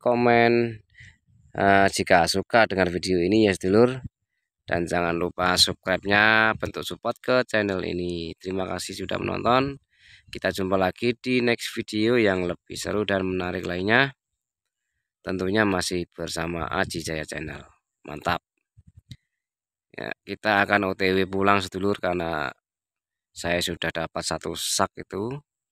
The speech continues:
Itu nanti untuk menghandle dua ekor, Lur. Dua ekor sapi. Babon sama anaknya, Lur.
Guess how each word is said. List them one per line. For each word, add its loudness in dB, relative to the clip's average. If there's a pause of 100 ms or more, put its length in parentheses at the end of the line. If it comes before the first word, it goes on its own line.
(1000)
Itu 0
nanti 6
untuk 6
menghandle 4
dua 4
ekor, 0
Lur. -2 (400)
Dua -6
ekor -6
sapi. -6 (1200)
Babon 2
sama 2
anaknya, -6
Lur. -10